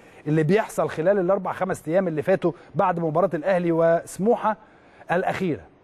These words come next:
<laughs> طيب، المهم يعني ان احنا عايزين ان الحكام خلال الفتره اللي جايه او مباراه غدا ان شاء الله، بالنسبه لنا مباراه الاهلي وامبي، هنا احنا في قناه الاهلي، انا بتكلم بشكل عام وبعدين بخصص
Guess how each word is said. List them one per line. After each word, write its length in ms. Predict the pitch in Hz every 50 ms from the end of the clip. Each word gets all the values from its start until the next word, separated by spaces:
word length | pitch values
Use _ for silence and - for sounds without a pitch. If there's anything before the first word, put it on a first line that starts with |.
| _ _ _ _ _ _ _ _ _ _ _ _ _ _ _ _ _ -
<laughs> 1120 | - - - - - - - - - - - - - - - - - - - - - - -
طيب، 220 | - 196 165 120 104 - _ _ _ _ _ _ _ _ _ _ _ _ _ _ -
المهم 280 | 170 202 269 320 349 285
يعني 280 | 285 302 302 269 277
ان 100 | 254 247
احنا 180 | 277 240 269 240
عايزين 400 | 247 277 269 160 214 247 240 226
ان 120 | 208 196
الحكام 420 | 180 151 - 165 - - 233 247 226
خلال 260 | - 180 180 202 208
الفتره 380 | 190 160 - 208 214 - 165 160
اللي 140 | 143 151 156
جايه 200 | 196 214 208 208
او 120 | 175 170
مباراه 340 | 160 160 156 160 185 214 190 156
غدا 220 | 180 226 226 233
ان 160 | 208 202 190
شاء 180 | 156 - 220 202
الله، 240 | 208 233 254 262 254 - - - -
بالنسبه 420 | - 165 175 180 170 135 156 220 226
لنا 160 | 226 202 170
مباراه 300 | 160 160 156 170 190 208 -
الاهلي 340 | 196 180 196 214 208 208 202
وامبي، 520 | 202 196 214 254 254 - 262 247 208 180
هنا 80 | 196 175
احنا 140 | 151 165
في 80 | 151 -
قناه 180 | - 175 180 170
الاهلي، 400 | 180 170 180 226 220 226 226 233 - - - - - - - - - -
انا 100 | - 196
بتكلم 340 | 202 180 - 233 226 220 202
بشكل 340 | 170 143 226 220 - 202 190
عام 300 | 185 220 262 277 247 180
وبعدين 340 | 180 196 214 226 240 277 247
بخصص 640 | 226 - - 220 180 - - - - - - - _